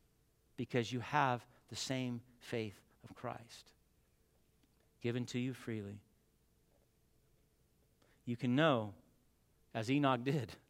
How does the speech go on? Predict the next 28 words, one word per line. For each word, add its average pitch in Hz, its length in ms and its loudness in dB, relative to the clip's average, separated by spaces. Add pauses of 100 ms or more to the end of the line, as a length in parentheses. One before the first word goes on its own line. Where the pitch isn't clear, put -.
(720)
that 110 160 -2
God 131 340 6
exists. 113 560 -2 (1000)
And 101 100 -6
not 123 200 6
just 143 200 -2
exists, 127 300 0
but - 180 -6
you 135 60 2
know 135 240 4
who 143 200 0
he 143 280 2
is. 110 400 -8 (720)
You 135 140 2
can 156 140 6
know, 170 180 12
like 175 200 12
Enoch, 170 380 8
that 143 140 4
God 160 240 12
rewards 160 420 10
those 160 340 10 (200)
who 175 120 6
seek 220 400 6
him, 143 220 6 (140)
who 196 120 10
pursue 214 500 6
him. 107 360 2